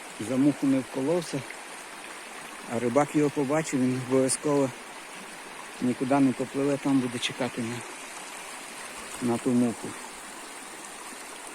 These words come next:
Так що майте то на увазі, коли ловите Харіуса чи Форель. Відпустив того Харіуса. Думаю, камеру вже включати не буду. Тут нічого нема.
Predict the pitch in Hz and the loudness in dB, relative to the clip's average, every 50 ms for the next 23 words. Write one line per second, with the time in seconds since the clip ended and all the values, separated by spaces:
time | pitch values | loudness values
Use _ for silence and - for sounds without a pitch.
0 | - - - 117 120 117 - - 131 127 127 127 135 - 143 123 - 135 135 135 | -12 -10 -8 -8 -8 -4 -2 2 2 2 2 2 0 0 -2 0 2 4 4 6
1 | 135 135 131 127 120 117 120 123 - - 123 117 120 117 117 117 110 107 110 - | 6 6 6 6 4 4 2 0 -2 -2 -2 0 0 2 4 4 4 2 2 -2
2 | - 104 - - 117 120 120 120 110 - - 117 - - - - 113 101 98 98 | -4 -4 -4 -2 -2 0 0 -2 -2 -4 -6 -8 -8 -10 -8 -4 -2 -2 -2 -2
3 | 104 104 - - - - - - - - - - - - - - - - - - | -2 -4 -6 -10 -14 -14 -14 -14 -14 -14 -14 -14 -12 -12 -12 -12 -12 -14 -14 -14
4 | - - - - - - - - - - - - - - - - - - - - | -14 -14 -12 -10 -10 -8 -8 -8 -8 -8 -6 -6 -6 -6 -6 -6 -6 -6 -6 -6
5 | - - - - - - - - - - 123 127 - - 147 139 - - 170 165 | -6 -6 -6 -6 -6 -6 -6 -6 -4 -2 -2 -2 0 0 0 0 2 4 4 4
6 | 165 156 - 160 156 156 147 - - 160 156 156 165 165 170 - 185 185 190 190 | 6 6 6 6 6 6 6 6 4 6 6 6 6 6 6 6 4 4 4 2
7 | - - - - - - - - - - - - - - - - - - - - | -2 -6 -8 -8 -8 -8 -8 -8 -8 -8 -8 -8 -8 -8 -8 -8 -8 -6 -2 2
8 | 131 123 139 143 151 151 147 147 135 - 156 147 151 151 143 151 147 135 147 147 | 4 6 10 10 12 12 12 10 8 8 8 10 10 10 10 10 8 8 6 6
9 | 139 - 151 143 - - 147 139 - 151 139 139 139 135 139 151 147 151 143 139 | 6 6 4 6 8 8 8 8 8 8 8 10 8 8 8 6 8 8 6 6
10 | - - - - - - - - - - - - - - - - - - - - | 2 -4 -8 -8 -8 -8 -8 -8 -8 -8 -8 -8 -8 -8 -8 -8 -8 -8 -6 -4
11 | - 135 123 - 139 127 - - 151 143 127 139 143 147 147 143 143 131 120 | -2 0 4 4 4 4 4 4 2 4 6 6 6 8 10 10 8 8 6